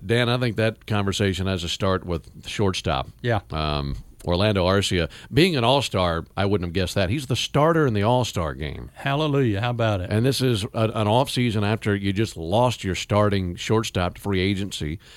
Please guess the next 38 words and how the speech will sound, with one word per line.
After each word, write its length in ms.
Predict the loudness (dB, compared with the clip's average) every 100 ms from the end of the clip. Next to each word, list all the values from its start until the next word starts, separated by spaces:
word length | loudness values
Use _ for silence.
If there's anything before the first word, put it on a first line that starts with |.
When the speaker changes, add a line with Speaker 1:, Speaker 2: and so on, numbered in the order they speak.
| -20 -8
Speaker 1:
as 180 | -4 -2
Dansby 400 | -2 -2 -2 -2
goes 220 | 0 -2
to 80 | -4
Chicago. 640 | -6 -4 0 2 2 0 -2 -14 -4
You'd 240 | 2 4
have 80 | 4
been 180 | 2 0
thrilled 380 | 0 2 2 0
just 160 | -4
to 100 | -2
have 340 | 0 0 0 -4 -16 -6
an 160 | -6 -2
answer 340 | -2 -2 -2
for 240 | -2 0 2
an 60 |
everyday 340 | 2 0 -2 -2
shortstop 640 | -2 -2 -4 -2 -4 -4
following 600 | -2 0 0 0 -2 -6 -10 -14
the 100 | -8
days 280 | -2 0 0
of 80 | -2
Dansby 380 | -2 -2 -4 -6
Swanson. 440 | -4 -2 -2 -4
But 120 | -4
to 80 | -2
have 260 | -2 -2 -4 -18 -20 _
the 60 | -12
starter 460 | 0 4 6 4
in 80 | 2
the 60 | 2
all-star 500 | 2 2 0 -2 0
game, 380 | -4 -6 -8 -12 -20 -20 _ _ _
uh, 340 | -2 -2 0 0
my 220 | 0 2
goodness, 380 | 2 0 -2 0
that 160 | 0
is 260 | 2 0 -6